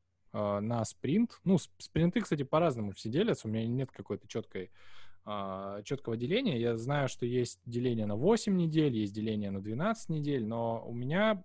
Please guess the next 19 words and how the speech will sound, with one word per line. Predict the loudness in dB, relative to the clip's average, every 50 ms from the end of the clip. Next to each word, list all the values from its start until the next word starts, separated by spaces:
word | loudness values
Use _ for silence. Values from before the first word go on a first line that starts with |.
| -10 -8
оказалось | -8 -8 -2 0 0 4 4 4 6 6 4 2 0 -6 -8 -4
это | -4 -4 2 2 0 0
все | 0 -4 -2 2 4 6 6 8 6 6 4 4 -2 -12 -20 -20 -20 _ _
лучше | 4 4 4 4 4 0
всего | -2 0 0 2 4 4 4
делится | 4 4 2 2 4 2 0 -2 -4 0 0 0 0 0 -2 -2 0 0
на | 0 0 0 0 0 2 0 -2 -2
какие-то, | -4 -8 -4 -2 0 0 0 0 -2 -2 0 -2 -4 -6 _ _ _ _ _ _ _ _ _ _ _ -16
м, | -12 -10 -8 -6 -6 -6 -6 -6 -4
внешние | 0 2 2 2 2 0 -2 -4 -2
привязки | -2 -2 0 0 0 -2 -4 -8
в | -6
том | -4 -6 -4
числе. | -6 -4 -2 -2 0 0 0
Если, | -2 -2 -4 -4
например, | -4 -4 -4 -4 -4 -4
у | -4
меня | -4 -6 -6
планируется, | -6 -6 -6 -6 -4 -6 -6 -6 -10 -12